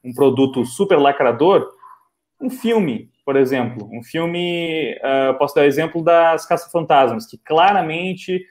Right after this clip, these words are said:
foi pra tentar agradar a agenda feminista, trocaram todo o elenco original, que eram homens, por um elenco feminino,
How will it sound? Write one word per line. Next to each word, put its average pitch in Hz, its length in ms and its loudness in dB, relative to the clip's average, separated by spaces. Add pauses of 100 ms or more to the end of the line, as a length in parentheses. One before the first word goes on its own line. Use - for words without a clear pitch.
(340)
foi 160 160 2
pra 156 100 0
tentar 151 280 0
agradar 143 340 4
a - 20 4
agenda 135 260 2
feminista, 156 680 -4
trocaram 143 440 -2
todo 165 260 -2
o 160 60 2
elenco 147 320 0
original, 131 480 -2
que 135 80 -4
eram 131 220 -4
homens, 135 400 -2
por 147 160 -6
um 147 140 -4
elenco 127 260 -2
feminino, 175 680 -4